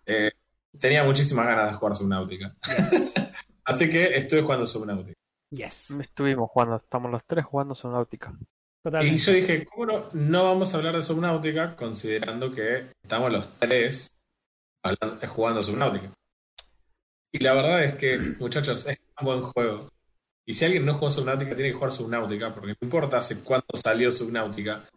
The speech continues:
Speaker 1: el juego se ve impecable el día de hoy todavía.
Speaker 2: Subnautica es
Speaker 1: Eh,
Speaker 2: excelente, no importa cuando leas este tweet.
Speaker 1: Exacto, exacto. Es, es una bomba. Hoy,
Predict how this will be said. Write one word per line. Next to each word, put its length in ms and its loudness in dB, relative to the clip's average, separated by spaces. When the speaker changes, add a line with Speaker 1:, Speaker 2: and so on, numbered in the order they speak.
Speaker 1:
el 120 -4
juego 180 4
se 160 2
ve 220 2
impecable 640 0
el 100 -2
día 100 -6
de 160 0
hoy 200 0
todavía. 720 -4
Speaker 2:
Subnautica 560 -2
es 80 -4
Speaker 1:
Eh, 40 -2
Speaker 2:
excelente, 500 0
no 60 -4
importa 360 -2
cuando 260 -4
leas 220 -4
este 200 -8
tweet. 220 -12
Speaker 1:
Exacto, 640 0
exacto. 540 0
Es, 420 -2
es 280 0
una 200 2
bomba. 460 2
Hoy, 160 2